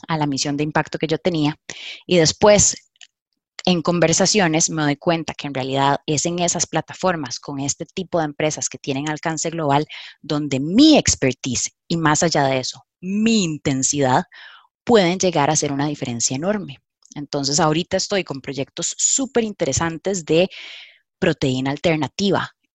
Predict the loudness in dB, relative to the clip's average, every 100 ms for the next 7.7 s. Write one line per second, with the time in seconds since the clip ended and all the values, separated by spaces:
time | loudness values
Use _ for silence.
0 | _ _ _ _ _ -4 -2 0 2 0
1 | -2 -2 -2 0 2 2 2 2 -2 -4
2 | _ -8 -4 -2 -2 -4 -8 _ _ _
3 | 0 0 0 -4 -10 -20 _ _ 0 0
4 | 0 -2 -4 -2 0 2 2 0 0 2
5 | 2 2 -2 -4 -4 -2 -2 -2 -2 -2
6 | -2 -6 -20 -14 -4 0 2 0 -2 -2
7 | -2 0 -2 -2 -4 -6 -10